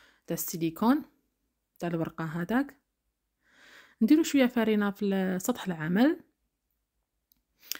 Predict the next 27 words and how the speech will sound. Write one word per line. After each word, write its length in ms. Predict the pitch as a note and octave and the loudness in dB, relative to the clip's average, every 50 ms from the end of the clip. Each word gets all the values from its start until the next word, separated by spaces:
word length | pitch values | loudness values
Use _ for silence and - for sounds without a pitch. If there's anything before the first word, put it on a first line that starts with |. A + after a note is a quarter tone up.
| _ _ - | _ _ 4
ونفتحوا 400 | A#3 A#3 A#3+ - - - A3+ A3 | 6 6 6 4 2 -4 -2 -2
لاباط 320 | G#3 G3 G3 G3 F#3+ F#3 | 0 0 -2 -2 -4 -6
تاعنا 500 | - - - E3+ D#3+ F#3 G3+ G3+ G#3 - - _ _ _ _ _ _ _ _ _ _ _ _ _ _ - | -8 -8 -8 -4 -2 -2 -2 -2 -4 -6 -10 _ _ _ _ _ _ _ _ _ _ _ _ _ _ -4
على 180 | F#3 F#3 F#3+ F#3+ | -2 0 0 0
سمك. 400 | F#3+ - A3+ A3 A3 G#3+ - - - F#3+ F3+ F3 F3 F3+ F3 F3 F#3 F#3+ - - | 0 0 0 0 0 0 -2 -4 -2 -2 -2 -2 -2 -4 -4 -4 -6 -6 -6 -6
شوفوا 260 | - - A#3 G3 G#3+ G#3+ | -6 -6 -2 0 0 4
ديروها 300 | F#3+ G#3+ G#3+ G#3 G#3+ G#3+ | 4 4 4 4 4 4
ما 100 | A3+ A#3 | 2 2
تكون 180 | - - A#3 | 2 0 0
خشينة 360 | G3+ - - - A3 G#3 G#3 | 0 0 -2 0 0 2 2
بزاف، 320 | G3+ F#3+ G3+ A3+ B3+ B3+ - | 0 0 2 2 2 2 2
ما 60 | A#3 | -2
تكون 220 | - - G3 F3+ | -2 -2 -2 -2
رقيقة 340 | E3+ E3 - D#3+ D3+ - D3+ | -2 -4 -6 -8 -6 -6 -6
بزاف. 360 | D3+ D#3+ E3+ F#3 A3+ C4+ D4 D4 - - - - _ _ _ _ _ _ _ _ _ _ _ _ _ _ _ _ _ _ _ _ _ _ _ _ _ _ _ _ _ _ _ _ _ _ _ _ _ _ _ _ _ _ _ _ _ _ _ _ _ _ _ _ _ _ _ _ _ _ _ _ _ _ _ _ _ _ _ _ _ _ _ _ _ _ _ _ _ _ _ _ _ _ _ _ _ _ _ _ _ - - - - - - | -6 -6 -4 0 0 0 0 0 -4 -14 -20 -20 _ _ _ _ _ _ _ _ _ _ _ _ _ _ _ _ _ _ _ _ _ _ _ _ _ _ _ _ _ _ _ _ _ _ _ _ _ _ _ _ _ _ _ _ _ _ _ _ _ _ _ _ _ _ _ _ _ _ _ _ _ _ _ _ _ _ _ _ _ _ _ _ _ _ _ _ _ _ _ _ _ _ _ _ _ _ _ _ _ -20 -20 -20 -16 -8 -6
الفرن 280 | A3 F#3+ - C4 C#4 C#4 | -2 4 6 6 6 6
تاعي 260 | C#4 C4 A#3 G#3+ G#3 | 4 2 2 2 2
راني 180 | G#3 G3+ G3 G3 | 2 2 2 2
دايرته 300 | F#3+ F#3+ F#3+ F#3+ - F#3+ | 2 2 0 0 0 -2
يسخن 320 | F#3 F#3 - - F#3+ E3+ | -2 -2 -4 -6 -6 -4
م-، 300 | E3+ F3 E3+ D#3+ E3 E3 | -4 -2 -4 -4 -4 -2
من 100 | F3 F3+ | -2 -4
قبل، 420 | F3 - - E3+ F#3+ A#3 C4 B3+ - | -4 -4 -2 0 2 2 2 2 -2
لازم 340 | A#3 F#3+ F3+ F3 E3+ F3 F3 | -2 -2 -2 0 0 0 0
يكون 400 | F3 F3+ - - C4 C4+ C4 B3 - | -2 -2 0 2 2 2 2 2 0
يسخن، 680 | F#3 F#3+ F#3+ - - - F#3+ F3+ F3 F3+ F3+ F#3 F#3 F#3 | 0 -2 -2 -2 -2 -2 -2 0 0 0 -2 -2 -4 -4
سخون 380 | - - - B3 C4+ D#4 E4 | -6 -4 0 2 2 2 0